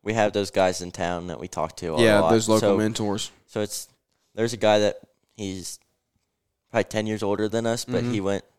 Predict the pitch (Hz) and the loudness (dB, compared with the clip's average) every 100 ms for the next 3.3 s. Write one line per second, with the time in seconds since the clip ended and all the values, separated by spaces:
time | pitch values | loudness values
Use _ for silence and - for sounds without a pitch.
0 | _ 107 107 98 107 101 87 85 98 90 | _ -4 -4 -2 -2 -2 -4 -8 -6 -6
1 | 101 101 - - - - _ _ 107 101 | -4 -6 -10 -14 -20 -20 _ _ 0 0
2 | 95 - - 98 95 92 95 - 98 101 | -4 -6 -2 0 0 -2 -4 -4 2 2
3 | 85 85 85 | 2 -6 -12